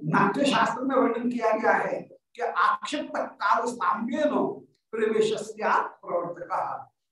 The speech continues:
जहां समय की समानता दिखाते हुए, समय के आधार पर प्लॉट को प्रस्तुत किया जाए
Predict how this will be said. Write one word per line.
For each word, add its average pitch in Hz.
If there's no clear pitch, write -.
जहां 226
समय 269
की -
समानता 247
दिखाते -
हुए, -
समय 254
के 269
आधार -
पर -
प्लॉट 302
को 240
प्रस्तुत -
किया 233
जाए 220